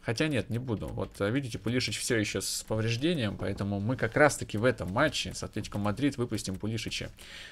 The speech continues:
на последние минуты, хотя Костоломов там хватает, а, в мадридском другом клубе, но я надеюсь, что все будет с Пулишичем хорошо.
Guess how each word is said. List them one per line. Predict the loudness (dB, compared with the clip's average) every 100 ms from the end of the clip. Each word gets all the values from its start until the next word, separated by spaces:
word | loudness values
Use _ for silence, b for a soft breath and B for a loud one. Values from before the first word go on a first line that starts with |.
| B
на | -2
последние | -2 2 2 2
минуты, | 2 0 0 -2
хотя | 0 2 2 0 -6 -14 -6
Костоломов | -2 2 4 4 2
там | -2 0
хватает, | 0 4 6 6 4 -2 -16 -20 -20 -16
а, | -8 -4 -4
в | -4
мадридском | 0 0 2 -2 0 0
другом | 2 0 -2
клубе, | -2 0 0
но | -2 -2 -2 -2 -2
я | -2 -2
надеюсь, | -2 0 0
что | -4
все | -2 0
будет | 0 -2
с | -2
Пулишичем | -2 -2 -4 -6 -6
хорошо. | -6 -6 -6 -8